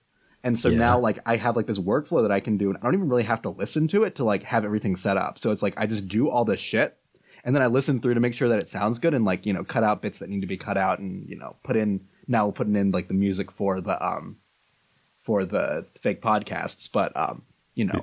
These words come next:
Speaker 2: Yeah.
Speaker 1: editing has become so much easier since the beginning, too.
Speaker 2: Yeah. Yes.
Speaker 1: Uh, we've, we've really, we've really grown a lot. And I think that, like, you know, and, and, and there for a bit, like, we started to, like, really hit our stride, I think,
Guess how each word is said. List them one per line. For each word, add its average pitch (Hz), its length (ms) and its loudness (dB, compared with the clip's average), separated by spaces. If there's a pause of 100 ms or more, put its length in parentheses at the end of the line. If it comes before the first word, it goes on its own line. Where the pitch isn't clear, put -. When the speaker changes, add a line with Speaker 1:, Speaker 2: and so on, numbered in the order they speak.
Speaker 2:
Yeah. - 80 0
Speaker 1:
editing 196 240 4
has 131 140 0
become 120 240 -2
so - 260 2
much 113 260 0
easier 95 380 -6
since 101 220 -4
the - 60 -10
beginning, 85 480 -10 (120)
too. 71 360 -4 (1000)
Speaker 2:
Yeah. 65 240 -4 (1200)
Yes. 87 1000 -2 (240)
Speaker 1:
Uh, 107 80 2
we've, 117 260 0
we've 117 180 0
really, 131 220 4
we've 110 160 -4
really 123 140 2
grown 107 200 0
a 87 60 -2
lot. 76 420 -6
And 113 140 2
I 110 80 2
think 147 200 -2
that, 120 180 2
like, 104 200 0
you 107 80 -2
know, 78 220 -10 (460)
and, 127 160 2
and, 143 120 4
and 123 460 -2
there 143 140 2
for 175 140 0
a 135 40 4
bit, 123 160 0
like, 107 120 -2
we 113 140 2
started 151 220 2
to, 117 40 2
like, 87 160 2
really 90 420 0
hit 95 160 -2
our 90 120 -6
stride, - 340 -2
I 85 120 -6
think, - 440 -10